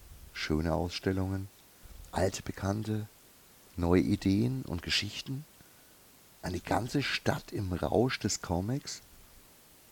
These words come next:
und ein schöner erster Urlaubstag. Ich geb's echt zu. Ich war in diesem Jahr ein bisschen voreingenommen, aber der Comic-Salon Erlangen hat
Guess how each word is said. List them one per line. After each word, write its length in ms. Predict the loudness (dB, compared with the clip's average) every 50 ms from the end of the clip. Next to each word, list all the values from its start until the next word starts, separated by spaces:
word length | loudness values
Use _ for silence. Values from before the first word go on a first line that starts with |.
| -8 -4
und 400 | -2 0 0 -2 -4 -6 -12 -18 -20 -20 -20 -20 -20 -18 -14 -12
ein 60 | -6
schöner 480 | -4 -2 0 2 2 2 2 0 0 0 -2
erster 320 | -6 -6 -4 -4 -4 -4 -2
Urlaubstag. 640 | -2 -2 -2 -4 -6 -8 -12 -10 -8 -8 -8 -8 -12 -16 -20 -20 -20 -20 -20 -20 -20 -20 -20 -20 -20 -20 -20 -20 -20 -20 -16 -14
Ich 140 | -14 2 2
geb's 240 | 2 4 4 -2 -4
echt 260 | -4 -6 -6 -8 -6
zu. 240 | -4 -4 -4 -6 -8 -10 -16 -20 -20 -20 -20 -20 -20 -20 -20 -20 -20 -20 -20 -20 -14 -12
Ich 120 | 0 4
war 120 | 6 6 6
in 60 | 4
diesem 240 | 2 0 2 4 6
Jahr 240 | 6 6 6 4 0 -6 -18 -18
ein 60 | -6 -6
bisschen 300 | -4 -4 -2 -2 -4 -4
voreingenommen, 1160 | -4 -2 4 6 6 6 6 4 2 0 0 2 2 2 2 2 2 2 0 0 -2 -4 -6 -12 -18 -20 -20 -20 -20 -20 -20 -20 -20 -20 -20 -18 4
aber 200 | 8 10 10 12
der 100 | 12 10
Comic-Salon 800 | 8 6 2 8 8 8 8 8 4 4 4 4 4 4 4 2 4
Erlangen 500 | 4 4 4 4 2 2 0 0 2 2
hat 200 | 2 0 0